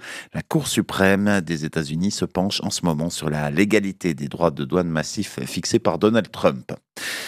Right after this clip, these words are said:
Crash aérien mortel aux États-Unis. Au moins douze personnes sont mortes dans l'accident d'un avion cargo U P S.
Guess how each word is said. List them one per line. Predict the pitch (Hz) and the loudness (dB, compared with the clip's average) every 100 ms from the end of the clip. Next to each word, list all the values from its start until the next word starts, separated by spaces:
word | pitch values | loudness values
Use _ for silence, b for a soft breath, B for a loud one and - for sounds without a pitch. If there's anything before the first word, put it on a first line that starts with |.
| B B B | B B B
Crash | - 113 - 101 | 4 4 6 4
aérien | 85 123 110 107 104 | 4 4 2 4 4
mortel | 95 110 - 104 107 110 | 6 4 2 4 6 6
aux | 107 90 | 4 2
États-Unis. | 95 95 95 87 87 90 92 | 0 2 2 2 0 2 2
Au | |
moins | 82 85 | 2 0
douze | 78 95 | -2 -6
personnes | - 98 - 95 | -2 -2 0 -2
sont | - | 2
mortes | 90 87 - 85 | 2 2 0 -4
dans | 82 | -2
l'accident | 82 - 92 82 87 82 | -2 -2 -4 2 2 2
d'un | 76 78 | 0 0
avion | 87 87 | 0 0
cargo | 90 87 80 85 82 | -2 -4 -2 0 0
U | 90 | 0
P | - 90 | 2 4
S. | 85 92 - | 4 0 -4